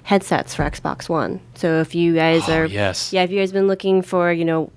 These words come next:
Speaker 1: purchase recommendations
Speaker 2: Yeah, 'cause
Speaker 1: for playing and not wanting to disturb the rest of your house, um,
Speaker 2: We
Speaker 1: put
Speaker 2: had,
Speaker 1: something up.
Speaker 2: you and I had went through, uh, w-, you know, the Astros for Xbox One.
Speaker 1: Mm-hmm.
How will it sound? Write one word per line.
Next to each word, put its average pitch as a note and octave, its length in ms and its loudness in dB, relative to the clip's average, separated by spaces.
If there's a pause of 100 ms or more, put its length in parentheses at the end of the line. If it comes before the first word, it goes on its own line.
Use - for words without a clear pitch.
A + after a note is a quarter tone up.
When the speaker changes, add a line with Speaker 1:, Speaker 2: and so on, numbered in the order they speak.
(320)
Speaker 1:
purchase F3 400 -4
recommendations E3 840 -2
Speaker 2:
Yeah, F3 80 4
'cause D#3+ 160 0
Speaker 1:
for D#3+ 140 -2 (280)
playing G3+ 520 4
and F3 300 4
not F3+ 180 2
wanting F3+ 200 4
to F3 80 -4
disturb F3+ 200 -2
the F3 60 -2
rest F3 180 -2
of - 40 -8
your F3+ 100 -4
house, E3 380 0
um, D#3 260 -2 (120)
Speaker 2:
We C3+ 160 2
Speaker 1:
put F#3 60 0
Speaker 2:
had, F#3 220 4
Speaker 1:
something C#3+ 140 -4
up. C#3 140 -8 (280)
Speaker 2:
you D#3 220 0
and D#3+ 60 4
I E3+ 160 4
had E3 120 0
went C3 200 2
through, C3 460 2
uh, B2 80 2
w-, B2+ 420 -4
you B2+ 120 -14
know, D3+ 260 -16
the C3+ 420 0 (800)
Astros A2 600 -2
for B2 160 0
Xbox A2+ 460 0
One. A2 220 2
Speaker 1:
Mm-hmm. G#2 200 -2